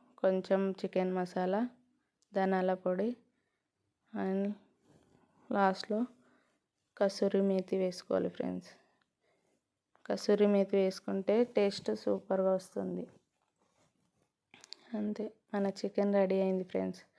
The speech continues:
లాస్ట్లో కొత్తిమీర వేసుకొని దింపేసుకుంటే అయిపోద్ది. అంతే ఫ్రెండ్స్, చాలా టేస్టీ చికెన్ కర్రీ రెడీ.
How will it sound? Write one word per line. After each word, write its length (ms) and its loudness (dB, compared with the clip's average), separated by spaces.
లాస్ట్లో 520 2
కొత్తిమీర 440 2
వేసుకొని 720 -2
దింపేసుకుంటే 800 0
అయిపోద్ది. 580 -6
అంతే 220 0
ఫ్రెండ్స్, 340 0
చాలా 320 6
టేస్టీ 400 2
చికెన్ 440 0
కర్రీ 260 2
రెడీ. 260 4